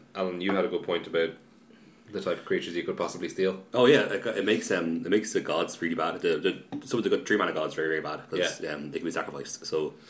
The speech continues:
Speaker 2: like, people are gonna on, on the bench if playing Ronas or not. If this card becomes, um, uh, playable, like, op-, like, in, in a lot of de-, or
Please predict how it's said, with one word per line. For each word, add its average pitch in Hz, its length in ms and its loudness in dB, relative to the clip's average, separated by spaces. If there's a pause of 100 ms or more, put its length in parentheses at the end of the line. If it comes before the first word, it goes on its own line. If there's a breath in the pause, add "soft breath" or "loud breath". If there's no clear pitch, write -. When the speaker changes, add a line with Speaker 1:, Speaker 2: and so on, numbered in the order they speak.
(220 loud breath)
Speaker 2:
like, 80 180 0
people 101 200 0
are - 20 -4
gonna 85 140 0
on, 82 180 -2
on 85 80 -2
the 90 60 0
bench 90 200 -2
if 82 120 -4
playing 82 160 0
Ronas 85 260 -2
or 80 40 -4
not. 78 220 -6 (160)
If 85 160 -4
this 92 120 2
card 90 280 0
becomes, 85 300 -4
um, 76 400 -6 (340)
uh, 80 180 -6 (180)
playable, 85 320 0
like, 78 200 -10
op-, - 220 -6
like, 85 100 -8
in, 82 120 -8
in 85 100 -6
a 85 80 -4
lot 82 60 -2
of - 60 -2
de-, 80 140 -4
or 82 140 0